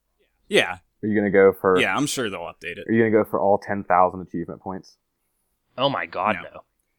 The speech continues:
Speaker 3: no. I
Speaker 1: You
Speaker 3: don't,
Speaker 1: know what's
Speaker 3: I don't
Speaker 1: insane?
Speaker 3: give one shit about that.
Speaker 1: <laughs> There,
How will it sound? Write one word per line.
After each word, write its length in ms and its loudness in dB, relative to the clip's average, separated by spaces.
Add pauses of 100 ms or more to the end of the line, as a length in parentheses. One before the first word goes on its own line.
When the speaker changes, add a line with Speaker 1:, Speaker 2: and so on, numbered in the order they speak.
(140)
Speaker 3:
no. 140 -4
I 120 2
Speaker 1:
You 40 4
Speaker 3:
don't, 100 4
Speaker 1:
know 100 6
what's 160 -2
Speaker 3:
I 260 2
don't 80 2
Speaker 1:
insane? 120 -2
Speaker 3:
give 200 -4
one 380 -4
shit 280 -4
about 140 6 (180)
that. 200 6
Speaker 1:
<laughs> 120 2
There, 240 2